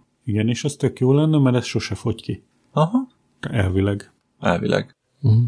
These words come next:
Speaker 1: Az űrben, hogyha elindítasz egy sugárnyalábot, tehát egy, egy kis tolóerőt, bármilyen kis tolóerőt tudsz folyamatosan fenntartani, ugye az folyamatos gyorsulást okoz.
Speaker 2: Igen.
Speaker 1: És a folyamatos gyorsulással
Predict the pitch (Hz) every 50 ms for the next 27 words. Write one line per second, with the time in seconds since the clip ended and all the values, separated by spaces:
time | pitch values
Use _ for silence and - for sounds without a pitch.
0 | 110 - _ _ _ _ _ _ _ 127 123 117 110 120 123 123 127 120 120 120
1 | 131 135 135 135 127 110 113 113 - - - 127 117 120 123 120 117 107 104 107
2 | 107 104 - 113 101 - - - 113 107 101 101 - - - _ _ _ - -
3 | - 123 113 120 117 117 113 120 123 120 120 120 117 113 117 139 135 135 - -
4 | 104 - - 104 101 101 - - 107 - - - 139 - - - - 117 110 113
5 | 110 110 107 101 107 104 101 98 104 127 131 127 123 120 117 113 110 113 120 117
6 | 110 110 107 107 104 104 - 110 - - - 110 107 104 104 104 104 107 104 101
7 | 104 - - 117 117 - - - - _ _ _ _ _ _ - - 127 120 117
8 | 107 104 - - 107 - - 107 107 98 - - 110 113 120 117 - 127 127 123
9 | - - 135 135 135 123 117 113 117 117 117 117 - - 120 110 107 107 107 -
10 | 113 107 98 95 110 107 98 98 - - 107 107 104 98 - - 113 - - 156
11 | 165 165 - _ _ - 165 143 117 110 113 117 - _ 135 131 - 117 107 -
12 | 127 123 113 107 107 98 - 110 101 95 98 117 117 117 113 - - 127 123 123
13 | 120 - - - 131 123 123 120 117